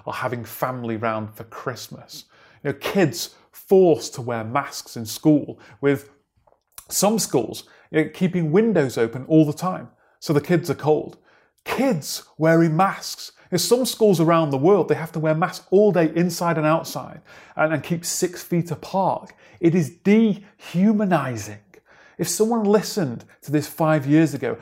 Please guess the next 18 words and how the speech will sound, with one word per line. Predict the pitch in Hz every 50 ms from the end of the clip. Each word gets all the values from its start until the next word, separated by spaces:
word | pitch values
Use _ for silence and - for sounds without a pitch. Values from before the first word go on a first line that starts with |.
| - -
they | - 151
said, | - - - 190 185 - - -
"I've | 151 147 127 127
landed | 139 147 143 143 135 131 123
in | 135 127
a | 117
fictional | - - - 160 - - - 143 135 127
novel | 123 127 139 147 143 135 123 120
written | 117 139 - - 139 127
by | 113 123 123
Orwell." | - - 135 151 156 143 127 135 - - - _ _ _ _ _ _ _ _ _ _ _ _
Fear | - - - - - 180 175 185 190 190 190 180 175 175 - - - _
makes | 131 123 123 135 147 165 165 - -
people | - - 156 147 - - 143 127 123 -
agree | 123 110 104 - 123 113 117 127 131 123
to | - - - 123 113
absurd | 107 107 - - - - - - - - - 170 180 185 185 190 185 190 -
things. | - - 139 127 127 - - - 156 - - -